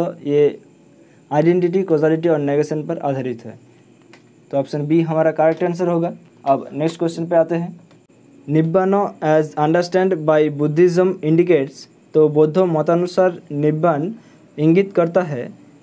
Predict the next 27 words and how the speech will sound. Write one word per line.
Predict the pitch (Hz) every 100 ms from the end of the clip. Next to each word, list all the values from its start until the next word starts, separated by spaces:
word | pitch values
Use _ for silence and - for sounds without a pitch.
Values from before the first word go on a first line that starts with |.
| _ -
Option | 147 - 165
A | 170 165 143 165
cessation | - 160 175 180 190 185
of | 147 135
body, | 147 165 190 196 - _ _ _ _ -
Option | 143 - 151
B | 160 160 147 -
cessation | - 160 156 175 190 -
of | 143 139 -
fruits, | 165 180 - - _ _ _ _
या | 143
फिर | 143 151
option | 151 160 156
सी | - 170 147
cessation | - 151 170 165 180 170 143
of | 131 -
sufferings, | 143 151 165 180 175 - _ - - _ _
या | 156 160
फिर | 170 -
option | 147 - 156 151
डी | 151 170 156 - _ -
cessation | 151 151 170 185 180 -
of | 143 143
action। | 139 - 120 113 - - - - -
तो | 165
friends, | 165 190 196 - 156
Nibbana | 151 160 165 180